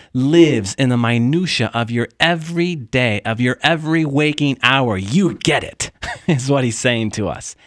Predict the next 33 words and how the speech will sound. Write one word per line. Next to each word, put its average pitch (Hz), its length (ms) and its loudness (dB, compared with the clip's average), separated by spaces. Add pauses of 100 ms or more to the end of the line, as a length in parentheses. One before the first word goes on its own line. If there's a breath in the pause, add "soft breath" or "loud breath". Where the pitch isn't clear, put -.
(220 soft breath)
And 135 200 2
that's 107 320 -2
exciting. 107 560 -8 (1400)
He 127 80 -4
says 180 240 -2
something 143 340 0
else, - 580 -6 (100)
and 117 120 -4
I 113 60 2
want 143 240 0
to 123 60 2
read 107 260 0
this 101 180 -2
directly 101 420 -2
from 98 200 -4
the 92 80 -2
document 95 540 -2
because 104 460 -4 (120)
it - 180 -4
struck - 480 -4
me 107 100 -2
when 101 160 2
I 95 60 0
read 104 240 0
it. 101 80 -4
It's - 180 -6
just 120 200 -4
in 110 60 -6
the 98 60 -4
second 113 380 -6
paragraph. 95 680 -6 (1600)
He 131 140 -4
says, 131 540 -2